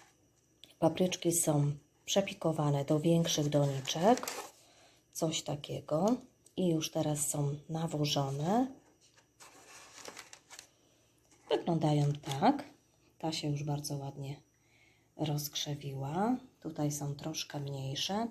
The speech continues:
Tutaj jest bazylia. Tutaj mamy bazylię. Bazylia jest również już przepikowana. Y, wygląda bardzo ładnie. Sadzoneczki.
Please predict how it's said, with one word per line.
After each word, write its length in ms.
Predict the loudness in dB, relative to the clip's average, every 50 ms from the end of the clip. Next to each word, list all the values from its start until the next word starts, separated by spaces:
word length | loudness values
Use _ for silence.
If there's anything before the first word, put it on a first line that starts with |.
| -4
Tutaj 400 | -4 -4 -4 -2 -2 -2 0 2
jest 280 | 2 2 0 0 -2 -4
bazylia. 720 | -2 -2 0 0 -2 -4 -6 -6 -6 -6 -6 -6 -6 -8 -10 _ _ _
Tutaj 280 | -6 -2 0 0 0
mamy 220 | 0 0 0 0 0
bazylię. 800 | 0 0 -2 -2 -2 -2 0 0 0 2 2 2 2 2 4 2 2
Bazylia 460 | 2 0 -2 0 0 0 0 0 -2
jest 280 | -2 -2 -2 -2 -2 -4
również 380 | -4 -6 -6 -6 -6 -6 -6 -6
już 180 | -6 -8 -8
przepikowana. 1080 | -8 -8 -8 -8 -8 -10 -10 -8 -6 -4 -4 -4 -2 -2 0 2 2 2 0 0 -2 -4 -6 -10 _ _ _ _ -20 -20 -20 -20 -20 _ _ _ _ _ _ -6 0
Y, 160 | 2 2 2
wygląda 480 | 2 2 0 -2 -2 -2 -2 -2 -2 -2
bardzo 420 | -2 -2 -2 -2 -2 -4 -4 -2
ładnie. 600 | -2 0 -2 -2 -4 -4 -2 0 0 0 0 -2 -6 -12
Sadzoneczki. 840 | -12 -8 -8 -8 -6 -6 -4 -2 -4 -4 -4 -8 -8 -4 -2 -2 -2